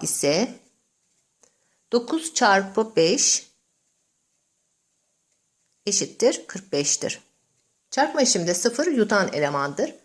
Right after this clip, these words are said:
Sıfır sayısı ile bir doğal sayının çarpımı yine sıfırdır. Buna da örnek gösterelim.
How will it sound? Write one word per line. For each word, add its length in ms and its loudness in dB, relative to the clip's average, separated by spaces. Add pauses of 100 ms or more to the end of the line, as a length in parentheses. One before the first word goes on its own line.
Sıfır 320 0
sayısı 380 0
ile 200 -2
bir 180 2
doğal 200 6
sayının 460 -2
çarpımı 640 0
yine 300 2
sıfırdır. 560 0
Buna 200 4
da 60 0
örnek 460 -4
gösterelim. 600 2